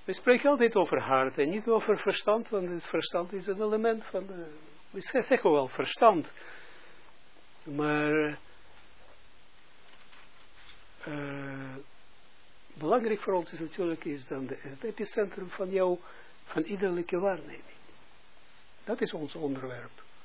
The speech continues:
Verstand is een, dat kan je, eh, leren bij filosofie, andere dingen. Wij spreken over dingen die,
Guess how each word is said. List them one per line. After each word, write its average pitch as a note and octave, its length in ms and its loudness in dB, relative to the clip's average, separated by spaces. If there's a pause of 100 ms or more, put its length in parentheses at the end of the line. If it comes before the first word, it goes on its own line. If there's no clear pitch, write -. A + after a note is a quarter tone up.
(440)
Verstand C4 460 2
is E3+ 120 2
een, C3 180 -2 (800)
dat G3 200 4
kan D3 180 2
je, C3+ 120 -4
eh, C3+ 640 -10
leren C#3+ 360 -4
bij B2+ 140 -8
filosofie, F#3 720 -8 (1600)
andere E3 420 -6
dingen. C3 300 -12
Wij G3+ 160 4
spreken G#3 460 4
over E3 260 -2
dingen A3 320 2
die, F#3 200 -4